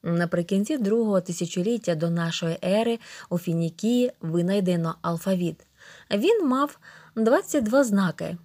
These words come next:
Літери нагадували зображення предметів, назви яких починалися з цих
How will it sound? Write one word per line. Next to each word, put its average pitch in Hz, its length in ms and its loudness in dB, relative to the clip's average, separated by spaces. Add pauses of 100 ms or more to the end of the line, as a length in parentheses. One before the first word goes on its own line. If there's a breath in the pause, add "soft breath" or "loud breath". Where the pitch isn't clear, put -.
(220)
Літери 214 380 2
нагадували 185 580 2
зображення 175 560 0
предметів, 170 540 -2 (200)
назви 220 540 0
яких 202 340 0
починалися 226 840 -2
з 214 60 -18
цих - 320 -2